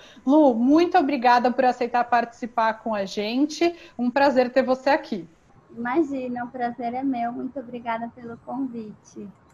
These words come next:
Speaker 1: Lu, a primeira pergunta é complexa, <laughs> mas acho que é o melhor começo. Por que que você decidiu se converter ao judaísmo?
Speaker 2: Nossa, realmente <laughs> é um pouco complexo. Na verdade, não complexo, mas a história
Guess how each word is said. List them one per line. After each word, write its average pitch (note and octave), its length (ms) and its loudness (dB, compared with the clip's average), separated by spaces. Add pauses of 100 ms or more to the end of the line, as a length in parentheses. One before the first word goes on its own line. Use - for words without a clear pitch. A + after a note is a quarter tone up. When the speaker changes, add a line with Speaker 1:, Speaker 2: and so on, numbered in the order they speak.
(100)
Speaker 1:
Lu, F4+ 200 4
a E4 80 6
primeira F#4+ 360 0
pergunta D4+ 680 4 (140)
é B3+ 200 0
complexa, C#4 960 6 (260)
<laughs> - 240 -16
mas C#4+ 260 4
acho E4 300 4
que D#4+ 220 2
é D4+ 180 4
o D#4+ 60 4
melhor D#4 360 2
começo. B3 640 -2
Por E4+ 220 -4
que G#4+ 140 -2
que G#4+ 100 -2
você F#4 280 -2
decidiu C4 720 -2
se B3 140 -8
converter A3+ 600 -4
ao G#3+ 120 0
judaísmo? F#3 640 -6 (1120)
Speaker 2:
Nossa, A#3 460 -2
realmente B3 640 -2 (360)
<laughs> E4 360 -14
é A3+ 140 0
um A#3+ 160 -2 (180)
pouco B3+ 300 -4
complexo. A#3+ 1160 -8
Na E4 140 0
verdade, G#4 400 0
não F4+ 220 2
complexo, A#3+ 720 -4
mas A3+ 260 -8
a B3 100 -2
história C4+ 580 -2